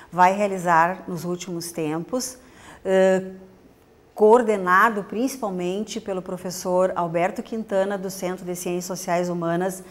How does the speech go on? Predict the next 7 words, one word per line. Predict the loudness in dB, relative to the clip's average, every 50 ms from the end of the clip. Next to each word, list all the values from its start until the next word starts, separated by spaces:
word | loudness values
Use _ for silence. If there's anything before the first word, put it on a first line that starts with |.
| -20 -20 -20 -20 -20 -10
da | -2 4 6 6 6 6 4
Psicologia, | 0 -2 -8 -8 -6 -4 -2 -2 -2 -2 -4 -4 -6 -4 -2 2 2 2 2 0 -6 -18 -20 -20 -20 -20 -20 -14 -6
mas | 0 4 4 4 4 4 2 0 -2 -4 -6 -6
foi | 0 4 4 4 4
um | 4 0
grupo | -2 0 2 2 4 4 2 0 -2 -4 -4
de | -4 -4 -6 -6